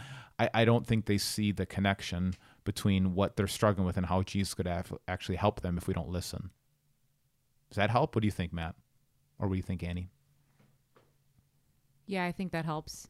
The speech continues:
Speaker 2: <laughs>
Speaker 1: I, I, I, I think it is. I, I, I think we do have more problems. I mean, our su-, suicide rate is, is crazy.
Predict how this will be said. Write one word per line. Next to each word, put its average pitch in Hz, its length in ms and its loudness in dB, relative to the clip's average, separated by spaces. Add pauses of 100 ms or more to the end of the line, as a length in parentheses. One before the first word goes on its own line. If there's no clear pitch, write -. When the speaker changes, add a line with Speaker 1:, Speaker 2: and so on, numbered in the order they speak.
Speaker 2:
<laughs> - 120 -10
Speaker 1:
I, 220 300 0 (300)
I, 143 100 10 (180)
I, 160 280 10
I 175 60 12
think 190 160 10
it 160 100 12
is. 170 300 10
I, 143 180 10
I, 143 140 10 (520)
I 135 120 12
think 147 260 6
we 135 120 12
do 123 200 10
have 120 200 10
more 110 240 10
problems. 110 720 6 (1000)
I - 40 0
mean, 123 140 8
our 110 60 8
su-, - 220 6 (140)
suicide 131 580 8
rate 107 180 8
is, 101 220 6 (160)
is 107 200 -2
crazy. 101 760 4